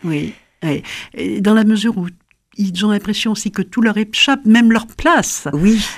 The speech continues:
Speaker 1: Euh, donc, euh, ils en veulent un petit peu certains à la terre entière.
Speaker 2: À la
Speaker 1: Ils
Speaker 2: terre, oui.
Speaker 1: essaient tout, par tous les moyens de se raccrocher.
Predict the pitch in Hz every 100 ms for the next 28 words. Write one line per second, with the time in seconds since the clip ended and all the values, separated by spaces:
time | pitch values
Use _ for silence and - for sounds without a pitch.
0 | - - 190 180 180 175 226 233 - 220
1 | 214 190 175 - - 208 185 220 226 240
2 | 208 196 214 - 240 247 - 190 - 233
3 | 220 190 139 180 202 202 220 226 233 -
4 | - 269 240 208 196 214 - 190 226 220
5 | 220 233 220 208 _ 202 - 240 226 214
6 | 208 196 208 220 190 180 - 196 220 -
7 | 214 -